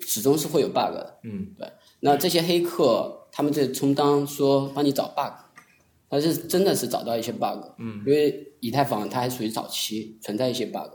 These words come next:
Speaker 1: 那黑客把它找出来了，那以太坊把它修复了。
Speaker 2: 那不是很多人就会花钱找人去黑自己？
Speaker 1: 对，对，那个以太坊也有这个计划的嘛，叫 bug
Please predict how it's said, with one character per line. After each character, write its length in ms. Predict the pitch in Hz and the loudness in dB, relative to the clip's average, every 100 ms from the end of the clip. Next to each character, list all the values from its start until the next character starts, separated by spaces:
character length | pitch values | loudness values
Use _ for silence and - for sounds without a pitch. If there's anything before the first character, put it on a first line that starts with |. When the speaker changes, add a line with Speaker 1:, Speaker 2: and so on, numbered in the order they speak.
| - - | -18 -6
Speaker 1:
那 140 | 117 | -2
黑 140 | 120 | 0
客 100 | 127 | 0
把 80 | 120 | 0
它 80 | 110 | -2
找 140 | - | -4
出 160 | - 120 | -4 -2
来 80 | 98 | -2
了， 160 | - - | -4 -10
那 220 | 110 - - | -10 -10 -8
以 60 | |
太 120 | 120 | -6
坊 80 | 120 | -6
把 80 | - | -8
它 40 | - | -8
修 180 | 120 | -6
复 180 | 113 117 | -6 -6
了。 60 | - | -8
Speaker 2:
那 60 | 113 | -8
不 60 | |
是 60 | 160 | -10
很 100 | 98 | -6
多 120 | 123 | -2
人 100 | 143 | -2
就 100 | 147 | -2
会 80 | 151 | -4
花 260 | 131 165 170 | -2 0 0
钱 340 | 170 104 107 | 0 -6 -6
找 160 | 113 95 | -4 -4
人 320 | 90 110 117 | -4 -8 -10
去 220 | - - | -12 -14
黑 220 | 107 143 143 | -8 -4 -4
自 140 | 143 | -6
己？ 180 | - - | -12 2
Speaker 1:
对， 180 | 160 147 | 6 8
对， 200 | 135 123 | 8 6
那 140 | 127 | 6
个 300 | 165 151 135 127 | 8 10 8 6
以 120 | 120 | 2
太 100 | 147 | 2
坊 120 | 143 | 4
也 80 | 123 | 4
有 100 | 131 | 4
这 200 | 123 131 | 2 0
个 140 | 117 110 - | 0 -2 -8
计 160 | - 151 | -2 0
划 180 | 117 85 | 0 -2
的 80 | - | -4
嘛， 120 | - | -4
叫 160 | 110 | -4
bug 280 | 117 117 120 | 0 0 0